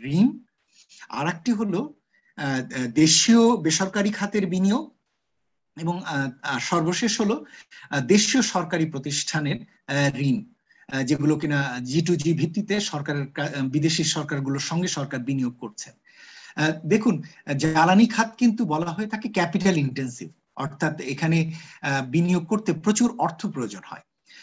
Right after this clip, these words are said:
তো, আহ, আমাদের এখানে অর্থের স্বল্পতার কারণে, সরকারের হাতে অর্থের সীমাবদ্ধতার কারণে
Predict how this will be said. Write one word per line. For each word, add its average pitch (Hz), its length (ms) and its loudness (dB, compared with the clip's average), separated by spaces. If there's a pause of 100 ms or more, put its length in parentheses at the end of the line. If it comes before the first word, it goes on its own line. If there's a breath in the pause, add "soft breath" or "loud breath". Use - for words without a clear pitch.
(160 loud breath)
তো, 190 60 0
আহ, 147 640 2
আমাদের 190 280 2
এখানে 240 460 4
অর্থের 175 400 -2
স্বল্পতার 202 720 0
কারণে, 165 560 -2
সরকারের 175 480 -2
হাতে 208 380 -4 (260 loud breath)
অর্থের 160 300 0
সীমাবদ্ধতার 185 800 -2
কারণে 147 500 -4